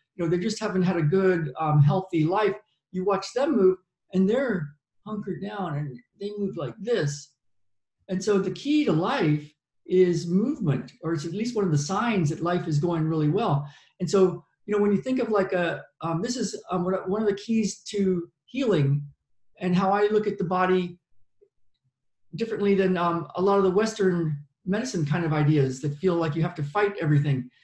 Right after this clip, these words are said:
The idea is that if you have, say, um, a rib cage that moves really well, and then the lungs move really well, and they can expand really well, then that means a lot of good blood goes into the area,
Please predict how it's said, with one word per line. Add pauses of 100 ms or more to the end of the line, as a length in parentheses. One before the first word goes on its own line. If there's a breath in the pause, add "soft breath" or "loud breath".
(420 soft breath)
The
idea
is
that
if
you
have,
say,
um, (640)
a
rib
cage
that
moves
really
well, (540)
and
then
the
lungs
move
really
well, (280)
and
they
can
expand
really
well, (240)
then (100)
that
means
a
lot
of
good
blood
goes
into
the
area,